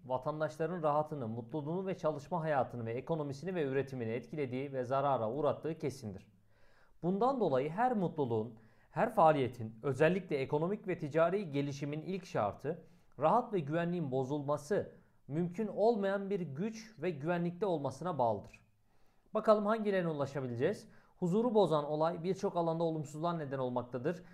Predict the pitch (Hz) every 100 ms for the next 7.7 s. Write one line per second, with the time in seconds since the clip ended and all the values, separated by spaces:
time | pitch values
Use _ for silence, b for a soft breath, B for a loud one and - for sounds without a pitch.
0 | B - 147 160 151 175 160 165 175 180
1 | 170 151 147 151 170 165 B B - 120
2 | - 160 160 156 151 160 185 185 156 156
3 | 147 143 165 139 151 156 147 117 170 B
4 | B B - 208 214 156 151 170 131 170
5 | 190 185 202 202 B B 202 240 226 170
6 | 151 143 143 131 120 127 131 143 110 110
7 | 120 175 175 180 151 180